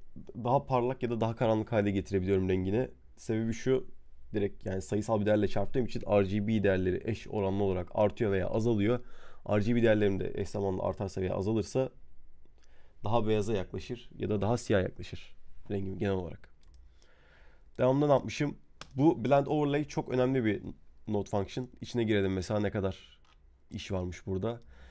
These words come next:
Ee, Unreal Engine bazı böyle, e, bizi uğraştıracak şeyleri kendisi daha önceden hazırlayıp engine content'e koyuyor ve biz onlara ulaşabiliyoruz. Engine content içinde bu arada siz de değişiklik yapabilirsiniz ama tavsiye etmem.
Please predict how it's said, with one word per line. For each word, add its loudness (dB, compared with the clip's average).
Ee, 0
Unreal 2
Engine 2
bazı 2
böyle, 2
e, -2
bizi -4
uğraştıracak 0
şeyleri -2
kendisi -4
daha 2
önceden 0
hazırlayıp 0
engine -2
content'e -6
koyuyor 0
ve 2
biz 0
onlara 0
ulaşabiliyoruz. -2
Engine 2
content 0
içinde 0
bu 2
arada 2
siz -4
de 2
değişiklik -2
yapabilirsiniz -2
ama 2
tavsiye 0
etmem. -6